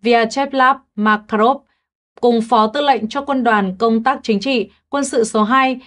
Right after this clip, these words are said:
của Quân đội Cộng hòa Nhân dân Luhan tự xưng, Đại tá Yevgeny Prokho đã hy sinh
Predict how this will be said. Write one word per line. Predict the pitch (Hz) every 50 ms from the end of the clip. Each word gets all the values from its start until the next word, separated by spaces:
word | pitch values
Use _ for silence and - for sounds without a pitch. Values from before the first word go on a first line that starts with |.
| _ _ -
của | - 202
Quân | 190 233 233 220
đội | 240 214
Cộng | 214 - 220 202
hòa | 190 208 196
Nhân | 190 202 214 214 208
dân | 202 233 214
Luhan | 214 214 208 214 208 214
tự | 220 226 -
xưng, | 185 - 254 240 226 220 226 - - - - -
Đại | - 226 220
tá | 214 214 202 196 202 - -
Yevgeny | 226 220 226 233 - - 220 214 208 214 214 214
Prokho | 202 208 185 208 220 220 - 220 214 214 208 214 - - - -
đã | 214 208 233 247
hy | 262 311 302
sinh | - - 320 302 294 294 285 269